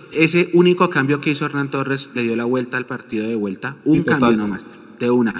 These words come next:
Speaker 1: ya. Nosotros en el primer tiempo la, estábamos incómodos hasta el golazo de Ruiz, que fue un accidente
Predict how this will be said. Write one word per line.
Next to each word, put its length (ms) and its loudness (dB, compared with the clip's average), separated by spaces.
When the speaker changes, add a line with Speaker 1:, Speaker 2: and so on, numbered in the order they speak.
Speaker 1:
ya. 180 -6
Nosotros 540 -2
en 120 -2
el 100 -2
primer 280 0
tiempo 280 0
la, 220 -2
estábamos 460 -4
incómodos 500 -2
hasta 180 -4
el 60 -4
golazo 380 0
de 100 0
Ruiz, 260 0
que 100 -4
fue 120 -6
un 60 -2
accidente 640 -2